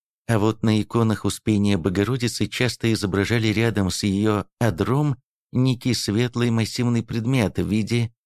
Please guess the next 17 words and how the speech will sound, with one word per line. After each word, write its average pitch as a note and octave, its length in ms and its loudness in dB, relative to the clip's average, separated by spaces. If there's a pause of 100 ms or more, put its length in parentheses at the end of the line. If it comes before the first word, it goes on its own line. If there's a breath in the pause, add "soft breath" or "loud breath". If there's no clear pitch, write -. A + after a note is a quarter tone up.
параллелепипеда. G#2+ 960 -2 (520)
Скорее F#2 380 0
всего, A#2+ 440 -4 (100)
это G#2 260 -2
и C#2 140 -2
есть G2+ 280 -2
воспоминание F2+ 800 -2
о - 20 -8
камне F2+ 440 -2
Алатырь, G#2+ 540 -4 (480)
лежавшем C3+ 600 0
около D3 340 -2
ложа A2+ 440 0
Богородицы A2 720 -2
при G2+ 240 -2
рождении F2+ 800 -2 (140)
Иисуса. A2+ 720 -4